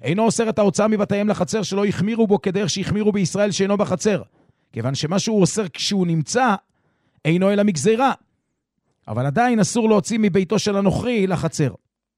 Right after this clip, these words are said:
וכל זה לרבי מאיר אפילו בנוכרי אחד, ולרב אליעזר בן יעקב רק כאשר ישנם שם שני נוכרים, שאם אין שם אלא נוכרי אחד, מותר הכל גם להוציא מביתו. מביאה הגמרא את פסק ההלכה.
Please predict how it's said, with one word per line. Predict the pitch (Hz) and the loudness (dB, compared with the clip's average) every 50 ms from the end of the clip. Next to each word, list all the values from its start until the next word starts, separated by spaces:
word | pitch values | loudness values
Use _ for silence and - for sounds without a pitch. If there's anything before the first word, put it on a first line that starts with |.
| _ _ _ _ _ _ _ _ _ - | _ _ _ _ _ _ _ _ _ -16
וכל | - - - 202 220 190 | -12 -2 2 2 2 4
זה | 156 220 | 2 2
לרבי | 214 202 196 170 180 | 2 2 2 2 2
מאיר | 196 214 214 190 | 2 2 0 0
אפילו | - - 214 202 190 | -2 0 0 0 2
בנוכרי | 196 190 165 - 131 190 196 | 4 2 2 2 2 -2 -2
אחד, | 165 - 190 208 180 | -2 -2 -2 -2 -2
ולרב | 190 180 165 165 | -2 -2 -2 -2
אליעזר | 160 196 185 147 190 | -2 -2 -2 0 -2
בן | 175 180 175 | -2 -2 -2
יעקב | 180 170 160 - 156 147 160 | 0 -2 0 0 0 0 0
רק | 175 180 - | -2 -4 -2
כאשר | 180 151 - 185 185 | -2 -2 -2 -2 -2
ישנם | 180 147 - 175 185 165 | -2 -4 -2 -2 -2 -2
שם | - - 160 139 120 - _ _ _ _ | 0 0 -2 -2 -2 -6 _ _ _ _
שני | - - 87 110 123 143 | -20 -14 -8 -6 -4 -2
נוכרים, | 156 139 - 147 180 196 233 349 - _ _ _ _ _ _ _ _ _ _ _ _ _ _ _ _ _ _ _ _ | -2 -2 0 2 2 2 2 0 -4 _ _ _ _ _ _ _ _ _ _ _ _ _ _ _ _ _ _ _ _
שאם | _ - - 107 135 | _ -12 -6 -2 0
אין | 180 190 | 0 2
שם | - 180 175 180 | 2 2 2 2
אלא | 180 180 180 | 2 2 2
נוכרי | 185 175 - - 175 208 202 | 2 2 2 2 0 0 0
אחד, | - - 247 269 254 202 | 0 0 0 0 0 2
מותר | 208 208 165 - 220 226 220 | 0 0 2 2 2 2 2
הכל | 202 - - 247 254 233 185 | 0 2 4 4 4 4 4
גם | 208 202 202 | 2 2 2
להוציא | 196 190 175 - - 175 | 4 4 4 2 0 -2
מביתו. | 160 160 156 156 156 143 - 139 110 - _ _ _ _ _ _ - | 0 2 2 2 2 0 0 -2 -4 -4 _ _ _ _ _ _ -12
מביאה | 104 143 214 254 254 | -2 0 2 2 2
הגמרא | 220 233 247 254 247 | 4 4 4 4 4
את | - - | 4 2
פסק | - - - 240 240 - - | 0 0 0 0 0 0 2
ההלכה. | 233 226 220 220 190 160 - 196 | 2 2 4 2 2 2 0 -2